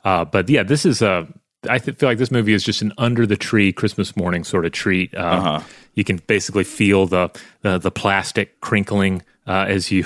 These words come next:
Speaker 1: <laughs> as you watch it for the first time. You know, you have to, have to undo some twist ties to remove it from the packaging.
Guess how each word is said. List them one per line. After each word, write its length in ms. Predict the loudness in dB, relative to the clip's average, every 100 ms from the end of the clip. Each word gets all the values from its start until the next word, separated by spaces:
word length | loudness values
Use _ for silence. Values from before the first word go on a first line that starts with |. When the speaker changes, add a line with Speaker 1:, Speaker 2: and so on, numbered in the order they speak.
| 0
Speaker 1:
<laughs> 80 | 0
as 240 | -2 0
you 80 | 0
watch 280 | 2 2 -2
it 80 |
for 120 | -4 -4
the 80 |
first 280 | 2 2 2
time. 300 | 0 0 0
You 100 | 0
know, 60 | 0
you 120 | 0
have 100 | 0
to, 140 | -2 -4 -6 -14 -4
have 160 | -4
to 320 | 0 -2 0 -2
undo 200 | 0 0
some 160 | -2
twist 340 | -4 0 0 2
ties 360 | 0 2 0 0
to 100 | 2
remove 440 | 2 4 4 4
it 140 | 2
from 200 | 0 -4
the 80 | -4
packaging. 720 | -2 -2 -2 -4 -4 -4 -4